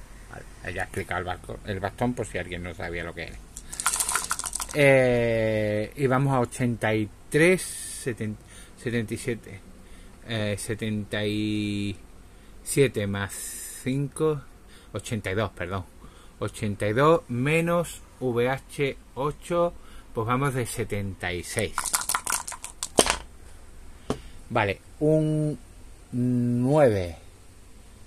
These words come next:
Bueno, sacamos la tirada y, eh, ocho más dos, diez de, diez de vida. Le recuperamos diez de vida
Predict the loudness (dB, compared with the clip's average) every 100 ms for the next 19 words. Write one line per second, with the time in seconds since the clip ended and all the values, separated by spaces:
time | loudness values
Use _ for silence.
0 | -16 -16 -16 -18 -16 -4 0 0 -4 -6
1 | -4 -2 0 0 2 4 6 4 2 -6
2 | -6 4 8 8 4 -8 -18 -16 -18 -18
3 | -2 2 4 6 4 2 2 4 4 4
4 | 0 2 2 2 2 0 0 -2 -6 0
5 | 2 2 -2 -4 -8 -10 -18 -10 -6 -2
6 | -2 -2 -2 -2 -2 -2 -2 -2 -4 -2
7 | -2 -2 -4